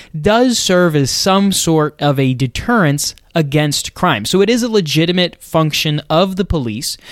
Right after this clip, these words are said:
to protect and serve. I know that that gets thrown around sometimes a little bit too much, but in the actual genuine sense of the, of the term, protect and serve, well, of course, that is a legitimate function of a police department. We have laws,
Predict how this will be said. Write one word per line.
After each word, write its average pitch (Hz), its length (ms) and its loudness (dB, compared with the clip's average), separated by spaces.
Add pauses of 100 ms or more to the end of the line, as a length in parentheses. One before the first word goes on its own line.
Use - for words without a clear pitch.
(220)
to 208 100 0
protect 175 680 -2
and 151 240 0
serve. 143 380 2
I 123 100 2
know 180 160 4
that 190 140 -2
that 151 200 -2
gets 147 220 -2
thrown 147 240 0
around 156 420 2
sometimes 139 720 -2 (240)
a 170 80 0
little 170 180 4
bit 147 220 -2
too 165 180 0
much, 175 480 0 (220)
but 220 120 6
in 226 60 4
the 214 120 -2
actual 196 500 0
genuine 165 640 2
sense 143 320 -2
of 135 160 -2
the, 131 260 0
of 123 120 -2
the 127 80 -2
term, 202 320 0
protect 147 480 -2
and 135 240 -2
serve, 170 400 2 (340)
well, 233 140 2
of 220 100 0
course, 156 320 0
that 175 300 0
is 180 260 2
a 175 120 2
legitimate 151 680 0
function 143 460 -2
of 135 320 0
a 135 200 0
police 226 340 2
department. 107 480 -4 (200)
We 190 160 4
have 151 280 0
laws, 160 560 2